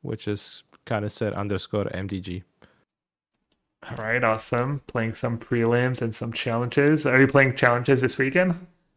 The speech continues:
Speaker 1: Uh, no, I'm taking this weekend off.
Speaker 2: Okay, nice. I'm also taking this weekend off,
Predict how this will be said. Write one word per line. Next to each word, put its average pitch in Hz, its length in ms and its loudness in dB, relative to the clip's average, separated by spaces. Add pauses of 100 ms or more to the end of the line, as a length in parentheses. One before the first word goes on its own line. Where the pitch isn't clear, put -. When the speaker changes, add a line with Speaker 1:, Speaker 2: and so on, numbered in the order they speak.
(640)
Speaker 1:
Uh, 113 260 -2
no, 101 260 -2
I'm 98 460 -4 (440)
taking 98 300 -4
this 92 120 -10
weekend 95 220 -8
off. - 260 -10 (320)
Speaker 2:
Okay, - 220 -10 (140)
nice. - 440 -12 (640)
I'm 123 180 -4
also 170 280 8
taking 127 360 -4
this - 220 -8
weekend 127 260 -2
off, 170 420 0